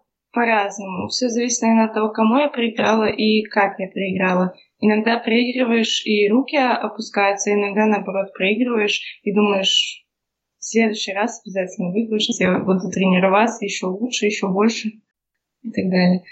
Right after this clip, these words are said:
Но иногда даже вот у меня есть такие матчи, когда я проиграла, но мне настолько понравилась эта игра, и настолько я хорошо отыграла, что даже и не обидно, ничего, а наоборот,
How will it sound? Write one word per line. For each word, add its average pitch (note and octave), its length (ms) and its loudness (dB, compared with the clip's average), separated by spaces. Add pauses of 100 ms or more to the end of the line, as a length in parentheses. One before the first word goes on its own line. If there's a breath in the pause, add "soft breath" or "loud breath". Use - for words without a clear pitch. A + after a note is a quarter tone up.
Но A#3 200 4
иногда A#3+ 600 2
даже G#3+ 520 -2
вот G3+ 220 -6
у G3+ 40 -4
меня G3+ 300 -2
есть G3+ 240 -6
такие G3 600 -2 (280)
матчи, A3+ 480 2
когда G3+ 460 0
я G3 320 0
проиграла, G3 720 2
но G#3 240 0
мне G#3 160 2
настолько G#3 540 -2
понравилась F#3+ 640 -4
эта G3 160 -8
игра, G#3+ 340 0
и A#3 40 2
настолько G3+ 500 -6 (240 loud breath)
я G3+ 180 -2
хорошо G3+ 480 -2
отыграла, G#3 800 0 (380)
что G3+ 800 0 (100)
даже G3 380 2
и F#3+ 120 0
не F#3 240 2
обидно, G#3 400 4
ничего, F#3+ 400 -4
а G3 80 2
наоборот, F#3 380 0